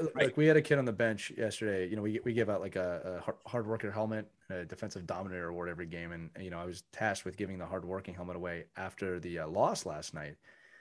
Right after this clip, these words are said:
Speaker 2: And I gave it to a player because he had scored, he played defense,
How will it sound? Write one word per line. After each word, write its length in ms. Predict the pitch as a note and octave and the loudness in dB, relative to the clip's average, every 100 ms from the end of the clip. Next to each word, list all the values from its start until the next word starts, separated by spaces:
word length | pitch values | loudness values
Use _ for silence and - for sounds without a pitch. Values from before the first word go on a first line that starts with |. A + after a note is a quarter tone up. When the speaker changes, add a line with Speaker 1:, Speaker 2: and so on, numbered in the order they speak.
| - _ _ - | -20 _ _ -6
Speaker 2:
And 160 | G#2+ G2+ | -2 0
I 100 | F#2+ | 0
gave 200 | G#2 C#3+ | 6 6
it 80 | D#3+ | 6
to 120 | E3 | 4
a 40 | |
player 400 | D#3 C3+ A#2+ G#2+ | 4 4 4 4
because 460 | G#2+ G2+ A2 G2 F#2 | 2 -2 0 -2 -2
he 100 | - | -2
had 140 | F#2+ | -2
scored, 480 | - - A#2+ C#3 D3+ | 0 2 6 6 4
he 140 | - G2+ | -4 -6
played 260 | G#2+ F#2 | -2 -4
defense, 600 | D#2+ G2 - A2+ A#2+ - | -4 -6 2 2 2 -4